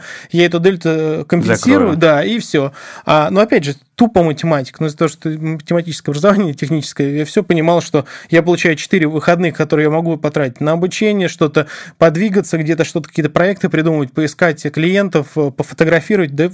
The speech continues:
Speaker 1: вообще пожить в кайф, как бы, и ничего страшного.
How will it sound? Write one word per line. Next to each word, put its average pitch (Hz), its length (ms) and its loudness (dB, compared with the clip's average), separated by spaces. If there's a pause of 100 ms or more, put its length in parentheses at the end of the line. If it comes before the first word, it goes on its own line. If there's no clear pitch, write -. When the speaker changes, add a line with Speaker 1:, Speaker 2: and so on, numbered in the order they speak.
Speaker 1:
вообще 185 240 -2
пожить 131 300 -4
в - 60 -20
кайф, 123 240 -6
как 135 200 -8
бы, 131 120 -6 (300)
и 156 80 0
ничего 175 200 -2
страшного. 135 540 -6